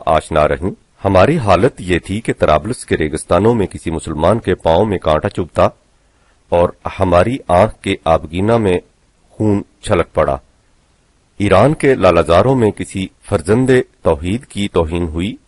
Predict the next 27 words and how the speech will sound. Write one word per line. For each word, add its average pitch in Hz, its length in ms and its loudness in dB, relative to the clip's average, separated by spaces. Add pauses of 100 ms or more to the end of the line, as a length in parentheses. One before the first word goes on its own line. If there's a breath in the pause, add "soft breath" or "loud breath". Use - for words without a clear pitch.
(180)
और 90 200 2
हम 107 280 2
पर 85 260 0 (500)
दिन 127 160 2
का - 140 2
चैन 90 420 0
और 82 240 0
रातों 80 340 0
की 113 160 -6
नींद 87 280 -4
हराम 85 340 2
हो 78 160 -2
गई। 71 220 -4 (1160)
समरना 135 480 4
में 92 180 2 (320)
कोई 90 260 -2 (160)
तुर्क 151 240 -2
खातून 82 520 2 (140)
बेवा 85 360 0 (160)
और 80 360 0
उसका - 240 -2
बच्चा 82 300 0
यतीम 78 320 -4
हो 95 180 0
गया 80 260 2 (600)
तो 90 60 -4
हमने 110 360 2